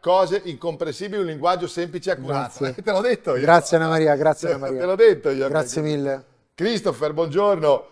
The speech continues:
Speaker 1: Come sei riuscito a rilevare l'azienda a cui ti trovi a capo? Solo attraverso la cassa che generava? Sì, Christopher,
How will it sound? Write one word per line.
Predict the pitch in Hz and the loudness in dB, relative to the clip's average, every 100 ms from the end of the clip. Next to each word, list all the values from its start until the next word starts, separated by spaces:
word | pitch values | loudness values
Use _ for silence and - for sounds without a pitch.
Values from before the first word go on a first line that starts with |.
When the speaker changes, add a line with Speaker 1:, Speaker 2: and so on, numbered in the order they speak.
| _ | _
Speaker 1:
Come | 180 208 | -4 -2
sei | 196 220 | 0 0
riuscito | 226 214 226 185 | 0 -6 -6 -2
a | 165 | -2
rilevare | 151 151 156 156 | 0 0 0 0
l'azienda | 151 127 175 165 | -2 -4 -4 -2
a | 165 | -4
cui | 160 156 | -6 -10
ti | 143 | -4
trovi | 160 160 | -4 -2
a | 156 | 0
capo? | 165 139 147 | 0 0 -2
Solo | 131 175 | -6 -2
attraverso | 185 160 156 170 - | -2 0 0 0 -2
la | 160 | -4
cassa | - 165 160 | -2 -2 -4
che | 156 151 | -10 -8
generava? | 151 156 156 127 113 - - - | -4 0 0 0 -2 -8 -20 -18
Sì, | - 220 254 247 - | -8 -4 -4 -6 -8
Christopher, | 175 143 160 110 123 | -10 -6 -8 -6 -6